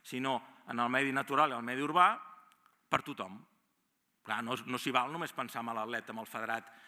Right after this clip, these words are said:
amb aquell que anirà als Jocs Olímpics, no, per tothom, per tots vostès, per mi, per la senyora Maria, per tothom.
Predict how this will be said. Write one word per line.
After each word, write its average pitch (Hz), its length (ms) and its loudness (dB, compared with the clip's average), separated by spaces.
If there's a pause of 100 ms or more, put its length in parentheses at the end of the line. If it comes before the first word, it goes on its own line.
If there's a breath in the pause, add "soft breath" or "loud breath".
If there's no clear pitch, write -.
(160 loud breath)
amb 113 140 -6
aquell 117 180 -6
que 120 80 -2
anirà 120 220 -2
als 104 80 -8
Jocs 120 180 -4
Olímpics, 107 320 -4
no, 113 160 -2
per 120 160 -8
tothom, 113 380 -4 (420)
per 110 160 -12
tots 110 160 -10
vostès, 113 400 -8
per - 160 -12
mi, 127 160 -8
per 104 140 -12
la 107 80 -18
senyora 117 240 -4
Maria, 120 260 -2
per - 320 -16
tothom. 95 320 -10